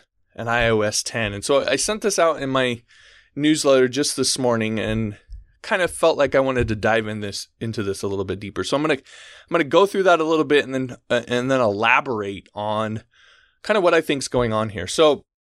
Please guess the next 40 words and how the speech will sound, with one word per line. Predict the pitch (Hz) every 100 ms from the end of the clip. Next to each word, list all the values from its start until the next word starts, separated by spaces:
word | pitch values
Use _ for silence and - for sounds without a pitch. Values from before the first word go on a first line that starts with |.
| _ _ _ _ _ - -
uh, | 110 101 -
in | 202 240
that | 156
newsletter, | 170 175 151
I |
told | 139 - 269
a |
story | - 170 160
about | 139
a | 117
guy | 123 127
named | 113 107
Joe | 107 117 113
Green. | 104 117 101 104
Now, | 110 117 113 - _ _ _ _
<laughs> | - 185 - - -
you've | 160 -
probably | 214 190
heard | 175 160
of | 117 -
a | 160 165 147
Joe | 113 101
Green, | 95 95 90 104 127 _
right, | 113 107
the | 98
football | 151 - 101
player, | - 98 95
but | 101 -
you | - - - - _
probably | 214 233
haven't | 220 185 151
heard | 156
of | 110 110
this | 127 139 -
Joe | 120 110 104 95
Green. | 98 95 101 101 _ - - _ -
And | 139 135
this | 277 -
Joe | 170 156 147
Green | 131 139 135 135 131